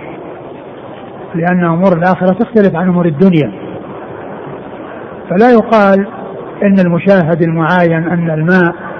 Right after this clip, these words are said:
يكون منسوبه واحد ومستواه واحد، وأنه لا يكون مرتفعا يعني في جهة دون الأخرى إذا كانت أنها يعني متصل بعضها ببعض، فإنه يكون مستواه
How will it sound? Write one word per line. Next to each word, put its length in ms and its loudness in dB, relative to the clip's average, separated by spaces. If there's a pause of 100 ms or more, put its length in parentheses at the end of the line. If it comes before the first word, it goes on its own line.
(520)
يكون 300 0
منسوبه 520 4
واحد 360 0
ومستواه 640 2
واحد، 320 2 (800)
وأنه 420 0
لا 200 4
يكون 280 0
مرتفعا 680 0 (960)
يعني 280 0
في 220 2
جهة 420 2 (680)
دون 220 2
الأخرى 440 2
إذا 120 2
كانت 380 -4
أنها 540 -4 (600)
يعني 280 0
متصل 440 2
بعضها 360 0
ببعض، 360 2 (720)
فإنه 280 0
يكون 240 2
مستواه 400 2